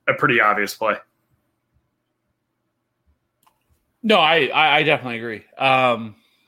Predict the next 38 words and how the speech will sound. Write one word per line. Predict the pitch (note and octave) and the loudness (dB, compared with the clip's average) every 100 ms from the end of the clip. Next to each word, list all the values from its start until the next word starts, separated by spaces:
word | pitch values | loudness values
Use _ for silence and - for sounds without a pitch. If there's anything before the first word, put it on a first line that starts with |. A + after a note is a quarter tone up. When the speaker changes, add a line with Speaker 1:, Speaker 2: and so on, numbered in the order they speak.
| _ D3+ | _ -2
Speaker 2:
you | |
know, | E3+ E3+ | 2 2
they, | D3 F#3 | 0 -4
they, | F3+ G3 | 0 -2
they, | D#3+ E3 B2+ | -2 -8 -6
they | D#3 C3 | -6 -2
did | G3 G#3+ | 0 -2
use | D#3+ F3+ D#3+ | -2 -6 -4
him | D#3+ D#3 C3+ | -2 -2 0
as | C3 B2 | -2 0
a | A#2+ | -4
blocker. | A#2+ B2 - B2+ | -2 -2 -4 -6
I | G#2 | -6
will | A#2 A#2 | -6 -8
say | A#2 A2 | -6 -2
that, | A#2 A#2 - - | 0 -2 -4 -4
um, | A#2+ A2+ G#2+ G#2 | -2 0 -2 -8
quite | - C3 | -8 -8
a | G#2+ | -6
bit | B2 | -10
because | B2 B2+ A#2 | -10 -10 -8
he, | |
he, | C3 C#3 C#3 C#3 | -6 -2 -2 0
while | C#3+ D3+ | 2 2
he | C#3+ | 0
played | D#3 C#3+ | 0 -2
a | |
hundred | B2+ B2+ | -2 -4
percent | - B2 | -6 -8
of | |
the | F2+ | -8
snaps, | - A#2+ A2+ - - - - | -4 -4 -4 -8 -20 -20 -20
he | - C#3+ | -2 -2
only | C3+ B2 | 0 0
ran | B2 A#2+ | -2 -2
twenty-one | - B2 A2+ G#2 | -4 -4 -4 -4
routes. | G#2+ A2+ G#2+ - - - _ _ | -2 0 -2 -4 -18 -20 _ _
But – | E3+ E3+ - | 2 2 0